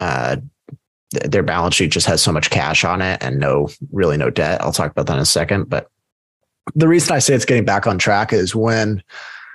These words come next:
Bill Ready took over, users were kind of in free fall. He stepped in. Users have since improved. This quarter, they reached four hundred sixty-three million monthly active users. That was up seven percent year over year. It seems to be, have been, like, quarter after quarter of steady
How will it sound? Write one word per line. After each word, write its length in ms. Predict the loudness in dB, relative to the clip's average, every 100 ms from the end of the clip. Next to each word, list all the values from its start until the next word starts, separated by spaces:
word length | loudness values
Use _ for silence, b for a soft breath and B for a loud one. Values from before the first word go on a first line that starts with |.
| B B 2
Bill 160 | 4
Ready 220 | 6 4
took 200 | 2 2
over, 500 | 2 4 4 4 2 0
users 380 | 2 2 0 -2
were 80 |
kind 200 | -2 0
of 60 | 0
in 100 | -2
free 200 | 0 0
fall. 580 | 2 2 2 2 0 -8 _ -6
He 60 | -2
stepped 300 | 0 2 2
in. 380 | 2 2 -2 0
Users 340 | 0 2 0
have 160 | 0 2
since 360 | 2 2 2
improved. 540 | 0 0 2 4 4 4
This 180 | 0 0
quarter, 320 | 0 2 2
they 200 | 2 2
reached 400 | 0 0 -4 -6
four 200 | 0 0
hundred 140 | 2
sixty-three 460 | 0 0 0 0 0
million 340 | 2 4 4
monthly 300 | 2 2 2
active 240 | 2 0 2
users. 400 | 2 4 2 2
That 100 | -2
was 120 | -2
up 140 | -2
seven 280 | 0 -2 -2
percent 400 | -2 0 0 2
year 80 | 2
over 100 | 4
year. 240 | 4 2
It 180 | 0 -6 -4
seems 320 | 2 2 2
to 80 | 0
be, 180 | 0 0 0
have 180 | 0
been, 160 | 0 0
like, 240 | -2 -4 -12 -4
quarter 340 | 2 4 4
after 240 | 2 -2 -4
quarter 380 | 0 2 2
of 100 | 0
steady 460 | -2 0 0 0